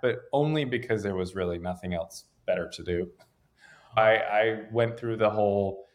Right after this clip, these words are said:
being reborn as a Christian. Again, it was just a very social thing. It's what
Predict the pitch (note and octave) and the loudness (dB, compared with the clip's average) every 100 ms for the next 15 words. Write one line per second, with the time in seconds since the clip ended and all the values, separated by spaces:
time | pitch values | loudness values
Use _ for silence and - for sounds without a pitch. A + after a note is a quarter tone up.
0 | _ - F#2+ F#2+ F#2+ A2 G#2 A#2+ B2+ B2 | _ -8 -6 -6 -6 -6 -2 2 4 6
1 | A#2+ A#2+ A2 G#2+ - G#2 A2+ A#2 - A#2 | 4 2 0 -2 -6 -6 -4 -6 -4 -4
2 | - A#2 A2 G#2+ A2+ A2+ _ _ - A#2+ | -2 -2 0 -2 -6 -10 _ _ -2 0
3 | B2 D#3+ D3 A#2+ A2+ A2+ A#2 - C3 B2+ | 8 10 10 6 2 0 -4 -4 -6 -4
4 | A2+ B2 A#2 A2+ - C3 C#3 B2 C3 A2+ | 2 4 4 0 0 2 2 0 2 2
5 | G2 G2+ - _ - B2+ G#2+ F#2 F#2 F2+ | 2 -2 -8 _ -2 0 0 -4 -6 -10
6 | - G2+ A2 G#2+ - - | -12 2 6 6 4 -4